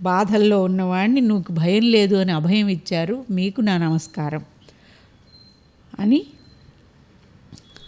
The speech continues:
ఆనందంతో శ్రీ ప్రభాకర శాస్త్రి గారు అక్కడి నుంచి బయలుదేరి తమ ఉద్యోగ వృత్తితో సివివి గారు చెప్పిన విధానంలోనే ముందుకు వెళ్తూ ఏ విధంగా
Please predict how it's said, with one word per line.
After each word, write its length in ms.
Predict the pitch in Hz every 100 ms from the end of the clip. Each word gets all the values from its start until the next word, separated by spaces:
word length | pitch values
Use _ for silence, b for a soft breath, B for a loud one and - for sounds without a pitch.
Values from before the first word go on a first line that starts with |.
| -
ఆనందంతో 800 | 170 190 220 214 190 175 165 254 - -
శ్రీ 200 | - 202
ప్రభాకర 540 | 180 165 156 190 180 180
శాస్త్రి 440 | - 165 - 165
గారు 180 | 165 170 _ b b _ 180
అక్కడి 320 | - 180 175
నుంచి 360 | 180 196 370 - _ b b -
బయలుదేరి 680 | 175 180 196 185 175 170 370 - - - -
తమ 160 | 180 190
ఉద్యోగ 500 | 180 165 214 214 202
వృత్తితో 600 | 185 180 - 160 - 262 - b b b
సివివి 560 | - 240 262 254 240 226
గారు 240 | 220 202
చెప్పిన 420 | - 175 - 208
విధానంలోనే 840 | 208 190 185 185 185 185 180 180
ముందుకు 440 | 190 170 175 190 185
వెళ్తూ 420 | 175 170 170 285 - b b b b -
ఏ 220 | 202 247
విధంగా 640 | 262 226 240 233 240 277